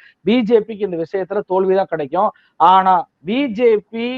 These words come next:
இந்த விஷயத்தை இப்படி பரப்புவதற்கு மெயினான காரணம்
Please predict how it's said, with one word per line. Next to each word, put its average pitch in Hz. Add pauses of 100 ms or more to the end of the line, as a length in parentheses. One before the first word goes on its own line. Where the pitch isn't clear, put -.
(200)
இந்த 185
விஷயத்தை 214
இப்படி 180
பரப்புவதற்கு 202
மெயினான 196
காரணம் 165